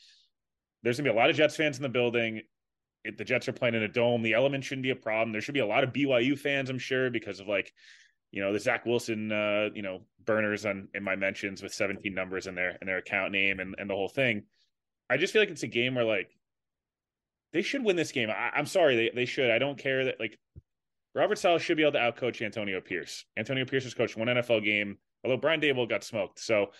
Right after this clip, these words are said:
uh, <laughs> I don't really know what to think anymore, but, like, am I crazy to be, like,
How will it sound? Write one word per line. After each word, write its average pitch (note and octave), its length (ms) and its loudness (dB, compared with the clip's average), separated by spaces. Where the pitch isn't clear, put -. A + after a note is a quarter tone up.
uh, - 200 0
<laughs> F#3+ 160 4
I - 120 2
don't G#3 120 6
really F#3 140 8
know D#3+ 60 6
what D3+ 80 2
to C#3+ 80 -4
think C3+ 180 0
anymore, A2 320 0
but, G#2 120 -2
like, A#2+ 220 2
am D3 100 0
I A3 100 4
crazy E3+ 360 0
to F3 40 2
be, D#3 100 2
like, A#2+ 180 0